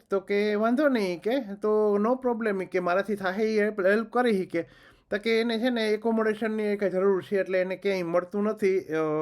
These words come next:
રહેવાનું. તો એનું રહેવાનું કંઈક તમે કરી દ્યો તો. અને ઈ છે ને ઈ આવ્યો તો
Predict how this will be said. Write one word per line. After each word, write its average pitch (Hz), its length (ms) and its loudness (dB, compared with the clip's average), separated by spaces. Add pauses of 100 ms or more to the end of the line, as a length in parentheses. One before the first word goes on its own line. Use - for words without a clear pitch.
(220)
રહેવાનું. 151 640 0 (380)
તો 175 100 -2
એનું 185 260 2
રહેવાનું 202 380 2
કંઈક 202 220 -6
તમે 190 180 -2
કરી 185 280 0
દ્યો 156 180 0
તો. 214 280 -2 (260)
અને 202 540 0 (200)
ઈ 240 300 0
છે 254 160 -2
ને 247 140 0
ઈ 247 140 0
આવ્યો 226 340 2
તો 233 500 0